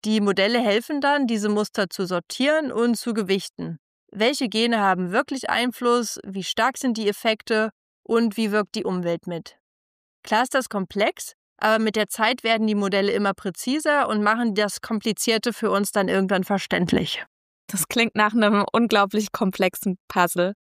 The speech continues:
Speaker 2: Wie hilft uns das Wissen denn aus der quantitativen Genetik im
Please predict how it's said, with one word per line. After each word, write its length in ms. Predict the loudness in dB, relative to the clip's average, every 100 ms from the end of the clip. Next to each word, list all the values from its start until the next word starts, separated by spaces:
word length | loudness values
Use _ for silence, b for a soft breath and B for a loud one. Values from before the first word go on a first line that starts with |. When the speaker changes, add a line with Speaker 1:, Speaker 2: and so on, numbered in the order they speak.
| _ _ _ -4
Speaker 2:
Wie 120 | 2
hilft 280 | 4 4 4
uns 140 | 0
das 240 | 0 -2 2
Wissen 340 | 0 2 0
denn 560 | 2 2 2 0 0 0
aus 180 | 0 2
der 140 | 0
quantitativen 760 | 2 0 2 -2 -2 0 0 2
Genetik 580 | 2 4 2 2 -2 0
im 320 | 0 0 0